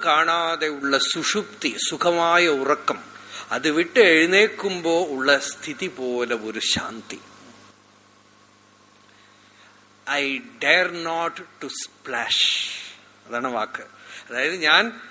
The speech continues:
അല അടിക്കാൻ, കൈ കൊണ്ട് വെള്ളത്തിലൊന്ന് അടിച്ചാൽ അത് പോയി പോകുമോ എന്ന് എനിക്കൊരു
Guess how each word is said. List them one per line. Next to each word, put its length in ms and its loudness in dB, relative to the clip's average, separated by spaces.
അല 320 0
അടിക്കാൻ, 800 0
കൈ 300 -4
കൊണ്ട് 320 -6
വെള്ളത്തിലൊന്ന് 600 2
അടിച്ചാൽ 640 6
അത് 200 4
പോയി 160 6
പോകുമോ 520 4
എന്ന് 120 0
എനിക്കൊരു 500 -2